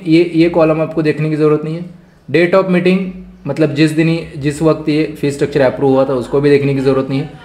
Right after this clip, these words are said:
Tuition fees very important, ये वाला एक कॉलम होता है। Fees में दो main part होते हैं, right? एक tuition फी और एक development fee होता है, दोनों मिला के आपको fees भरना होता है।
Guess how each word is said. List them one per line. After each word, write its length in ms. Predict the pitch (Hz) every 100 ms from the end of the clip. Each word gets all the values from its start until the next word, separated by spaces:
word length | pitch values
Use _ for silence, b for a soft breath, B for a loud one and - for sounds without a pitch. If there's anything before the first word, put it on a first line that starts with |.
| B -
Tuition 460 | 233 233 - 269 254
fees 340 | 233 214 214
very 280 | 202 180 185
important, 520 | 175 170 156 147 175 185 - - - - _ - 165
ये 260 | 160 202
वाला 260 | 220 190 180
एक 160 | 175 170
कॉलम 280 | 156 151 151
होता 260 | 131 131
है। 180 | 139 185 - - b b b
Fees 220 | - 220 226
में 200 | 240 185
दो 160 | 202
main 320 | 208 196 196 180
part 220 | 160 139
होते 160 | 123 123
हैं, 60 |
right? 240 | 165 156 139
एक 180 | 151 -
tuition 360 | 143 139 170
फी 160 | 160 170
और 140 | 170
एक 180 | 175 156
development 520 | 143 135 135 135 131
fee 120 | 127 120
होता 200 | 110 135
है, 60 |
दोनों 280 | 131 135 156
मिला 260 | 151 143 147
के 120 | 151
आपको 240 | 135 - 147
fees 260 | 143 117
भरना 240 | 117 107 101
होता 200 | 92
है। 60 | 90